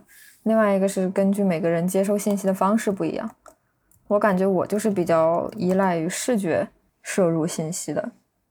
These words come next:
所以可能对于纯音频来说，会觉得有一点抽象。就对于音频来说，我觉得更适合是一种我在已有状况下再去拓展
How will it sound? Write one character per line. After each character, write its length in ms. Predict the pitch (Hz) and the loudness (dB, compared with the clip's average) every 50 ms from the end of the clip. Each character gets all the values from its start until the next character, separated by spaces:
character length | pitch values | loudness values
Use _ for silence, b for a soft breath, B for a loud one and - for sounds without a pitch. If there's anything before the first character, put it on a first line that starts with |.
| _ _ _ _ | _ _ _ _
所 220 | - - - 202 | -6 0 2 2
以 400 | 190 190 185 180 175 165 160 160 180 - | 4 4 4 2 2 0 -2 -2 -4 -4
可 160 | - - 196 | -4 -2 -2
能 160 | 170 170 170 | 0 0 -2
对 240 | 196 202 220 208 202 | 0 0 2 2 2
于 500 | 196 190 180 180 180 190 196 196 208 214 - _ _ _ - | 2 2 2 2 2 2 2 0 -2 -4 -8 _ _ _ -12
纯 340 | - - - 190 170 185 | -6 -2 0 0 2 2
音 200 | 214 233 247 269 | 2 2 2 0
频 240 | 277 - 214 190 190 | 0 0 2 2 2
来 240 | 180 165 156 151 160 | 2 2 0 0 -2
说， 580 | 175 - - 185 175 175 175 175 175 185 214 220 - _ _ _ _ _ _ _ _ - - _ _ | -2 -2 -2 -2 0 0 0 0 -2 -4 -6 -8 -12 _ _ _ _ _ _ _ _ -20 -20 _ _
会 180 | - - 233 208 | -4 -2 0 0
觉 100 | 190 175 | 2 2
得 100 | 175 175 | 2 2
有 160 | 180 156 147 | 0 0 0
一 60 | 151 | -2
点 340 | 170 185 165 151 - - 190 - | -2 -2 -2 -2 -4 -6 -8 -10
抽 240 | - - - 226 247 | -6 -4 -2 -2 0
象。 320 | 240 - 254 208 202 208 - | 0 -2 -2 -2 -4 -6 -6
就 140 | - 233 226 | -4 -4 -4
对 380 | 226 - 262 254 254 247 247 | -2 0 0 2 2 2 0
于 80 | 240 - | -2 -2
音 160 | - 262 277 | -2 -2 0
频 160 | 285 262 262 240 | 2 2 2 2
来 140 | 226 202 | 2 2
说， 160 | 214 - 226 220 | 2 2 2 2
我 40 | |
觉 140 | 196 190 185 | 2 2 2
得 100 | 185 208 | 2 2
更 160 | 220 247 240 | 2 2 0
适 200 | 233 226 - 240 | 0 0 -2 -2
合 180 | 226 220 202 208 | 0 0 0 0
是 240 | 208 208 - 220 214 | 0 -2 -2 0 0
一 100 | 208 214 | 0 0
种 240 | 190 185 165 151 - _ _ _ _ _ _ _ - | 0 0 -2 -2 -6 _ _ _ _ _ _ _ -2
我 140 | 175 175 | -2 0
在 160 | 165 208 220 208 | 2 4 4 4
已 340 | 202 196 180 180 196 233 | 4 4 2 2 2 2
有 380 | 262 240 196 170 160 160 - - - | 4 4 4 2 2 -2 -4 -4 -2
状 180 | - 220 202 | 0 2 2
况 180 | 190 190 180 170 | 4 2 2 2
下 240 | 175 190 185 175 175 | 0 0 0 -2 -2
再 240 | 190 - 220 208 208 | 0 0 0 0 0
去 380 | 202 - - 196 185 180 175 | -2 -2 -2 0 0 0 -2
拓 240 | 175 - - 294 285 | -4 -2 0 0 2
展 180 | 254 - - | 2 0 -2